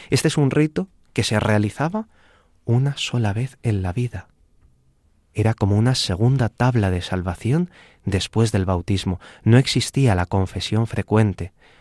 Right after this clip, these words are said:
como existe ahora entre nosotros, una sola vez en la vida.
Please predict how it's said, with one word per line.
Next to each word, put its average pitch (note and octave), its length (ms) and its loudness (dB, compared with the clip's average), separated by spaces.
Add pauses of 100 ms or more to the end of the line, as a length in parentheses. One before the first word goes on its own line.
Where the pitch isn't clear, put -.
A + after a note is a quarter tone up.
(120)
como F#2+ 180 2
existe F#2 400 -4
ahora G2+ 240 4
entre F2 300 -4
nosotros, F2 540 -6 (360)
una C#3 300 6
sola G2+ 300 -4
vez G2 200 -6
en G#2 100 -4
la G2+ 80 -4
vida. F2+ 380 -10